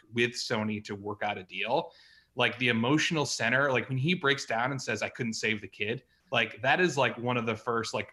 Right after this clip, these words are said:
the second gut-wrenching moment behind Hawkeye is, like,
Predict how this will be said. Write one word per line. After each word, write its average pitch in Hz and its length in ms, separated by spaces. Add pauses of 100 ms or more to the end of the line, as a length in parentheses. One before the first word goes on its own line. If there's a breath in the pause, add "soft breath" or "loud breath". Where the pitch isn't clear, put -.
(120)
the 113 80
second 147 720
gut-wrenching 117 640
moment 107 320
behind 110 540 (100)
Hawkeye 101 540 (320 soft breath)
is, 113 120
like, 107 260